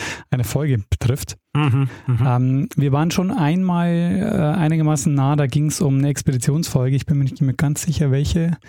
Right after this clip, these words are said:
Speaker 2: Naja, das ist ähnlich. Ich glaub, das war Shackleton und
Speaker 1: Ah,
Speaker 2: Shackleton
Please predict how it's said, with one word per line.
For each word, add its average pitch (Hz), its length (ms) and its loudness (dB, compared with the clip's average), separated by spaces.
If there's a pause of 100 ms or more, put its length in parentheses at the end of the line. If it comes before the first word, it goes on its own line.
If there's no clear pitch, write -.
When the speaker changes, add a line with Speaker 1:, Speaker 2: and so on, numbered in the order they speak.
(720)
Speaker 2:
Naja, 151 720 2
das 143 180 0
ist 139 100 -6
ähnlich. 131 720 0
Ich 143 80 -2
glaub, 139 180 0
das 123 120 0
war 131 100 2
Shackleton 139 680 0
und 135 40 2
Speaker 1:
Ah, 147 120 2
Speaker 2:
Shackleton 131 100 2